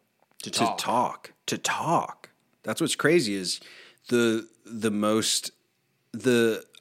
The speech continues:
Speaker 2: I would say the most signature of, of American freedoms, which is freedom of speech. I mean, that's how the greatest artists come from here. It's how our last, our very last export.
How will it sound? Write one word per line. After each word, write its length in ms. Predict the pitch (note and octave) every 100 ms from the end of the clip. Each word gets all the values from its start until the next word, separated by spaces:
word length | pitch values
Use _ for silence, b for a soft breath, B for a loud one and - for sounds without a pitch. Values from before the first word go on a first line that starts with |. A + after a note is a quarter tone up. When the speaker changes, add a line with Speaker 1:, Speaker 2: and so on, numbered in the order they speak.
| -
Speaker 2:
I 140 | B2+
would 160 | D#3 B2+
say 200 | D3 C3+
the 120 | B2
most 300 | B2 A#2 -
signature 540 | B2 B2+ A2+ A#2+ A2
of, 280 | G2+ F#2 - -
of 200 | G2+ G2
American 440 | G2+ G#2 F#2+ F#2+
freedoms, 520 | - G2+ B2+ F#2+ -
which 180 | F2 -
is 100 | F2
freedom 360 | - A2 A2+ G#2+
of 80 |
speech. 420 | - A2+ C#3 C#3 F#2
I 40 |
mean, 160 | F2+ F#2+
that's 180 | F#2
how 160 | G2+ G2
the 120 | F2+
greatest 400 | F2 F#2+ F2 -
artists 340 | F2+ F2+ G2 -
come 180 | G#2 F#2+
from 160 | G#2
here. 320 | A2 A2 A#2+ - B
It's 140 | A#2 -
how 160 | C#3
our 140 | C#3 A2+
last, 480 | F2 A#2 A#2 - - B B B
our 180 | C3+ B2+
very 580 | F2 - A#2+ C#3+ D#3 D3
last 440 | A2+ A2+ A2 - A2+
export. 560 | G#2+ - - D#2 -